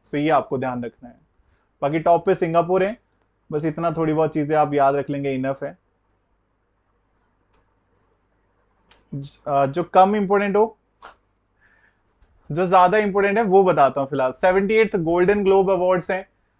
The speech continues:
<laughs> ये, अब आप ऐसा करना, बस ये फिनिश हो गए, ये लास्ट ही था, ठीक है। So इनको एक बार रीड कर लेना। I think आज के लिए बहुत ज्यादा हो गया है, अब अगर मैं नेम र-, लूंगा भी तो आपको याद नहीं रहेंगे।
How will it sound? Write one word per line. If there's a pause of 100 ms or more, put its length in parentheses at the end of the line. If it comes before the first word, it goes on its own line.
(720)
<laughs> (1160)
ये, (920)
अब
आप
ऐसा
करना,
बस
ये
फिनिश
हो
गए, (420)
ये
लास्ट
ही
था, (380)
ठीक
है।
So
इनको
एक
बार
रीड
कर
लेना।
I
think
आज
के
लिए
बहुत
ज्यादा
हो
गया
है, (120)
अब
अगर
मैं
नेम
र-,
लूंगा
भी
तो
आपको
याद
नहीं
रहेंगे।